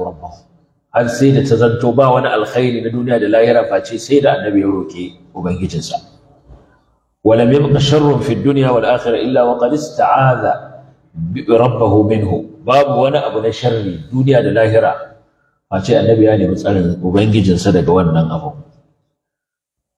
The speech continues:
To yayin da ka roki Allah alkhairin da Annabi ya roka, kaga kenan duka addu'o'in nan da Annabi ya ta yi na alkhairi,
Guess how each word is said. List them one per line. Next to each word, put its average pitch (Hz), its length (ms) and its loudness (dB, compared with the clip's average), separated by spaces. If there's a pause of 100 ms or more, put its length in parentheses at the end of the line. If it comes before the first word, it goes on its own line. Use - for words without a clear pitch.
To 107 80 4
yayin 113 400 4
da 120 80 2
ka 135 160 2
roki 113 320 0
Allah 113 720 0 (240)
alkhairin 104 1040 0
da - 240 -4
Annabi 110 400 -2
ya 113 80 4
roka, - 640 -4 (1040)
kaga 113 320 2
kenan 104 480 0
duka - 240 0
addu'o'in 147 560 2
nan 127 160 0
da 117 160 0
Annabi 110 320 0
ya - 80 -2
ta 131 80 2
yi 135 320 -2 (1120)
na 123 160 2
alkhairi, 113 800 0